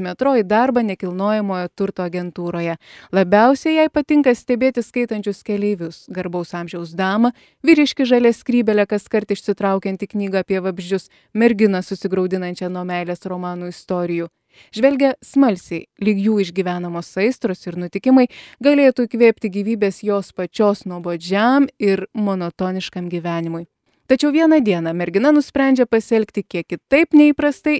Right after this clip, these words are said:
ir išlipa dviem stotelėmis anksčiau. Viename iš skersgatvių jie aptinka neįprastą knygyną,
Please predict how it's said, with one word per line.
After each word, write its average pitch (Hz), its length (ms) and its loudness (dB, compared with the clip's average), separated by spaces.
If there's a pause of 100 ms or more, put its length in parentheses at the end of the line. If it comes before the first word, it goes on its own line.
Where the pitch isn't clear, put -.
ir 196 240 -2
išlipa 294 480 -2
dviem 185 240 -6
stotelėmis 190 720 -8
anksčiau. 175 460 -2 (340)
Viename 180 400 -2
iš 165 160 -10
skersgatvių 214 640 0
jie 208 140 -2
aptinka 254 420 2
neįprastą 226 680 -2
knygyną, 247 560 2